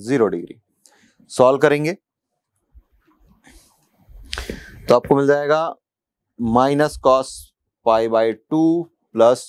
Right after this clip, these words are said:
one, और cos pi by two होता है ज़ीरो, तो ज़ीरो प्लस वन, तो इस तरीके से हमें मिल रहा है integration zero to infinity sine of tan inverse x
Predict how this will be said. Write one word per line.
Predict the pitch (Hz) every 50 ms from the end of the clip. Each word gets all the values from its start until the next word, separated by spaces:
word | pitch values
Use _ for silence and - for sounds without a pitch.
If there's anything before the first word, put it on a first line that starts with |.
| - - - - 101 101
one, | 120 123 113 92 80 _ _ _ _ _ _ _ _ _ _ _ _ _ _ _ _ -
और | - - 95 95 95 98 107 - - 120
cos | 117 120 123 - - -
pi | 131 123 127
by | 123 127 123 120
two | - 123 110
होता | 104 104 - 107
है | 104 101
ज़ीरो, | 98 107 123 131 147 160 160 151 _ _ _ _ _ -
तो | 110 101
ज़ीरो | 92 98 113 120 120 127 131
प्लस | 127 - 120 120 120 - - - -
वन, | 107 117 139 131 127 143 143 _ _ _ _ _ _ _ _ _ -
तो | 117
इस | 113 -
तरीके | - 135 120 117 123 123
से | - 135
हमें | 117 117 120 120
मिल | 117 113 110
रहा | 113 113 117
है | 131 135 - - _ -
integration | 120 113 117 139 131 123 - 147 143 135 107
zero | 98 107 117 131 143 139 139 -
to | 139 143 139 _ _ _ _ _ _ _ _ _ _ _ _ - - _ _ _ -
infinity | 113 113 104 - 139 143 147 127 127 123 135 - _ _ _ _ _ _ _ _ _ -
sine | - - - - 131 135 147 156 151 151
of | 147 156 143 - - _ _ - - _ _ _ _ _ _ -
tan | 120 120 127 131
inverse | 135 131 131 127 131 131 131 131 - - _ - -
x | 131 127 - -